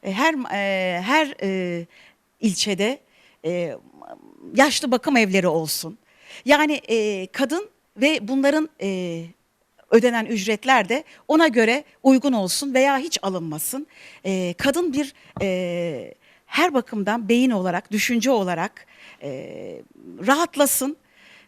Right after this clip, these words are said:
e, kendini geliştirebilsin sosyal yönden, ekonomiye katkıda, e, bulunsun, çalışabilsin, arzu ettiklerini yapabilsin isterim ben. Çünkü, e, çocuk tabii nereye bırakacağım, ne yapacağım? Mesela etüt merkezleri olsun isterim.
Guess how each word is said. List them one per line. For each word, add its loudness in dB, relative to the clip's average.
e, -2
kendini 2
geliştirebilsin 0
sosyal -2
yönden, -4
ekonomiye 2
katkıda, 0
e, 0
bulunsun, -4
çalışabilsin, -2
arzu 2
ettiklerini -2
yapabilsin 0
isterim -4
ben. -10
Çünkü, 0
e, -2
çocuk -2
tabii 0
nereye 4
bırakacağım, -2
ne 2
yapacağım? 0
Mesela -8
etüt -4
merkezleri 4
olsun -8
isterim. -14